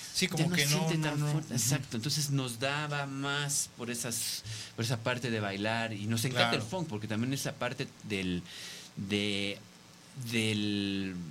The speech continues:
Speaker 2: de cómo lo, lo, lo bailas, como digo, pero que tiene ese, es que el, ese ritmo,
Speaker 1: Ujú.
Speaker 2: realmente lo que hizo James Brown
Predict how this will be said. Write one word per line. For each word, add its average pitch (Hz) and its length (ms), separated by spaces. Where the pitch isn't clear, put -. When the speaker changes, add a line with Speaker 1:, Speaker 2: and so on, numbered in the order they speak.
Speaker 2:
de 107 80
cómo 139 360
lo, 101 360
lo, 90 340
lo 101 160
bailas, 123 360
como 90 180
digo, 110 300
pero 95 400
que 98 100
tiene 113 420
ese, 104 680
es 139 120
que 160 120
el, 110 180
ese 156 240
ritmo, 139 480
Speaker 1:
Ujú. - 100
Speaker 2:
realmente 113 480
lo 98 120
que 110 100
hizo 117 600
James 107 300
Brown 110 540